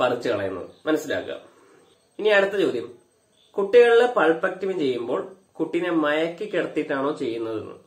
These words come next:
സാധാരണയായിട്ട് നമ്മള് പല്ല് പൾപ്പക്ടമി ചെയ്യുമ്പം കുട്ടിയുടെ മേളത്തെ പല്ലൊക്കെ ആണെങ്കിൽ ആ ഒരു പല്ല് മാത്രം, താഴത്തെ പല്ലാണെങ്കിൽ ആ ഒരു സെക്ഷനിലെ പല്ല്, ആ ഒരു section, അതായത് ഈ ഒരു left side ആണെങ്കിൽ ഈ ഒരു ഭാഗത്തെ പല്ല് മുഴുവൻ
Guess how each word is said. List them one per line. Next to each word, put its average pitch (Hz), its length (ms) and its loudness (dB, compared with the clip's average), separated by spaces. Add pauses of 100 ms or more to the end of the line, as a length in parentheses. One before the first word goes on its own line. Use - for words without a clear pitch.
(1160)
സാധാരണയായിട്ട് 202 1080 2 (540)
നമ്മള് 143 320 0 (840)
പല്ല് 160 380 2
പൾപ്പക്ടമി 156 600 -2
ചെയ്യുമ്പം 117 480 -4 (420)
കുട്ടിയുടെ 139 800 -4 (460)
മേളത്തെ 170 400 2
പല്ലൊക്കെ 143 440 0
ആണെങ്കിൽ 127 320 -2
ആ 156 120 4
ഒരു 147 220 2
പല്ല് 123 240 -2
മാത്രം, 123 580 -8
താഴത്തെ 196 340 4
പല്ലാണെങ്കിൽ 156 500 -2
ആ 185 100 2
ഒരു 196 100 2
സെക്ഷനിലെ 185 520 -2
പല്ല്, 131 460 -4 (260)
ആ 170 80 -4
ഒരു 175 120 -2
section, 151 440 -6
അതായത് 135 160 -4
ഈ 143 160 -4
ഒരു 147 80 -4
left 139 360 -6
side 151 120 -2
ആണെങ്കിൽ 143 280 -4
ഈ - 20 -2
ഒരു 151 80 -2
ഭാഗത്തെ 131 340 -2
പല്ല് 123 320 -6
മുഴുവൻ 131 380 -6